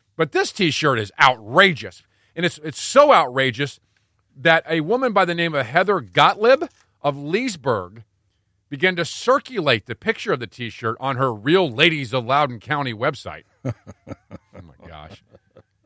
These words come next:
So what's so offensive about this shirt? I don't know if you heard this. It's, it's really unbelievable. Loudoun County's bar owner removed the T-shirt that said, "Drunk Wives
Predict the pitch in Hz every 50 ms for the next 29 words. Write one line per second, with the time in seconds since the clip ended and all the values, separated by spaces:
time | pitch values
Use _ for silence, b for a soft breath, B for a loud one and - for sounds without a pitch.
0 | _ _ _ _ - 165 160 147 143 127 190 254 254 - - 381 370 370 381 -
1 | - - 202 226 247 - 254 254 254 233 240 233 247 - 240 240 190 - - 233
2 | 254 294 285 - _ _ _ _ _ _ - 311 339 330 - - 220 165 170 160
3 | 160 156 120 104 82 73 104 120 101 - _ 151 147 - - 208 277 247 165 127
4 | 123 120 120 120 110 - _ _ _ _ 127 156 208 247 294 311 311 240 - -
5 | 196 190 175 170 170 151 123 110 101 139 147 139 139 135 113 104 98 87 87 87
6 | 85 82 101 110 127 156 180 156 135 120 - - 143 151 139 - - 120 110 95
7 | 98 113 127 127 - - - - 151 139 123 110 98 92 95 92 _ _ _ _
8 | _ _ _ _ _ _ _ _ 107 95 90 - 117 127 143 165 208 233 - -
9 | - - _ _ _ _ _ _ _ _ _ _ - 98 107 131 156 165 170 160
10 | 143 120 107 104 101 101 107 113 104 -